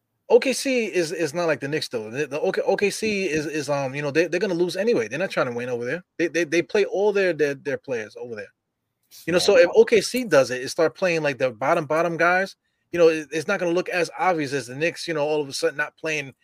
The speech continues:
Speaker 1: any, playing ten guys and playing the, the last five, um,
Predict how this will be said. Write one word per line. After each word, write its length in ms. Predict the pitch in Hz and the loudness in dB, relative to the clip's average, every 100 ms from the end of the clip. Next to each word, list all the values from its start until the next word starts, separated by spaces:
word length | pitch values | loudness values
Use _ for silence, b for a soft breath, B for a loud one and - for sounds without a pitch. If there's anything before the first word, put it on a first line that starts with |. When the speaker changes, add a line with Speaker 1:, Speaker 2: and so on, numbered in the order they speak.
| _ _ | _ _
Speaker 1:
any, 180 | 165 208 | -2 -2
playing 340 | 147 190 165 | 0 0 0
ten 260 | - 190 170 | -2 -6 0
guys 320 | 170 175 160 | 2 4 2
and 180 | 139 127 | -2 -6
playing 300 | 165 160 139 | -6 -6 -4
the, 100 | 131 127 | -6 -6
the 100 | 131 | -6
last 300 | 131 156 160 | -2 0 -2
five, 440 | - 151 160 156 135 _ _ _ - | -2 0 0 -2 -6 _ _ _ -10
um, 340 | 139 135 127 | -8 -8 -10